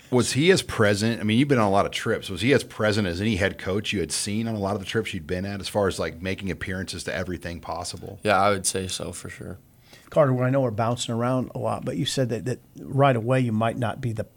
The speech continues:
Speaker 3: they might not have you at a prototypical tight end spot. So would you be more just split out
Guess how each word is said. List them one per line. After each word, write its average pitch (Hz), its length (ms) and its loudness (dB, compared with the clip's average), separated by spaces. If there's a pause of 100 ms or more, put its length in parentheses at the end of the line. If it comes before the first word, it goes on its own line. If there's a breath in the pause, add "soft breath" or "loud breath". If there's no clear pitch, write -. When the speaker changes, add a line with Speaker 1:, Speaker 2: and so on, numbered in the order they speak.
(500 loud breath)
Speaker 3:
they 120 80 2
might 110 200 2
not 107 120 -2
have 113 160 2
you 107 80 0
at 98 60 -4
a 90 40 -6
prototypical 107 920 -4
tight 110 300 -2
end 120 160 -2
spot. - 260 -6
So 120 120 -4
would 110 140 -2
you 127 60 2
be 117 160 0
more 110 220 0
just - 260 -4
split 110 400 -4
out 104 320 0